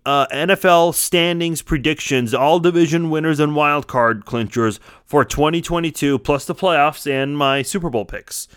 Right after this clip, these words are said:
So, uh, be on the lookout for that Friday afternoon on the Facebook page. Uh, here's what I'm gonna say about the Patriots, because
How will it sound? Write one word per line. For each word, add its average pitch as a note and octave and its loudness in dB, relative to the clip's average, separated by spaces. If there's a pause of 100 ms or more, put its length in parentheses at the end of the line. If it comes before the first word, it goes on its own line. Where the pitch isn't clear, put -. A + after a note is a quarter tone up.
(340)
So, B2 4 (500)
uh, A#2 4
be A#2+ 2
on F3+ 2
the F3+ 0
lookout G3 2
for B2 -2
that G#2 0
Friday C#3+ 0
afternoon C3+ 0
on B2+ 0
the A#2 -6
Facebook C#3+ -4
page. - -12 (2250)
Uh, C3+ 8
here's B3 4
what G4+ 8
I'm D4+ 6
gonna B3+ 2
say F#3+ 4
about D#3+ 0
the - -8
Patriots, A#2+ -2
because B2 0